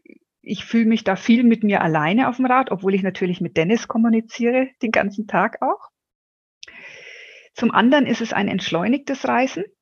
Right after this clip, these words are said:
Man, es ist schneller als das Laufen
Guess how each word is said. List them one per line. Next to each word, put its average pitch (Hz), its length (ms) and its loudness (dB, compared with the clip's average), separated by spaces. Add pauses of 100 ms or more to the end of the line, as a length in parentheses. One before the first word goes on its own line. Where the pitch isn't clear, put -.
(600)
Man, 208 420 -4 (180)
es 185 160 -6
ist - 320 -10 (460)
schneller 233 340 4
als 247 220 2
das 214 180 2
Laufen 190 420 2